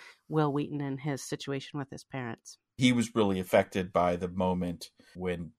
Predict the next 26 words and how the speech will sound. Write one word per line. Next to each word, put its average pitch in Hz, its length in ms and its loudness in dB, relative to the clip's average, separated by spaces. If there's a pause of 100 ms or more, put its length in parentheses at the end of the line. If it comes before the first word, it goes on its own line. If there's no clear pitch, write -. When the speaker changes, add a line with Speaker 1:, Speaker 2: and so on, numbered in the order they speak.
(200)
Speaker 2:
Tilly 95 400 0
talks 82 380 -4
about 78 160 -4
her 90 100 -4
mom 85 600 2 (420)
and 85 160 -12
how 78 140 -6
she - 180 -8
was 80 160 -6
kind 78 240 -8
of 76 60 -6
on 85 180 -2
the 85 60 -12
captain's 80 520 -4
track 76 340 -2 (160)
as 85 420 -8 (520)
a 90 60 -6
way 87 180 0
to 82 80 -6
be 80 180 -6
seen 87 440 0
by 78 160 -2
her 80 160 -8
mom, 80 420 -4
and 76 200 -10
that 82 200 -6